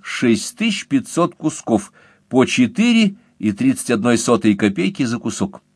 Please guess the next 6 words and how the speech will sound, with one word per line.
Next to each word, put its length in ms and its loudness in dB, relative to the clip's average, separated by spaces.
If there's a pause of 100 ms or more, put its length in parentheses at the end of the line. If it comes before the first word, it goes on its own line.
(1200)
Шестнадцатого 800 2
декабря 600 4
императрица, 800 2
присутствуя 640 0
в 60 -8
Сенате, 680 0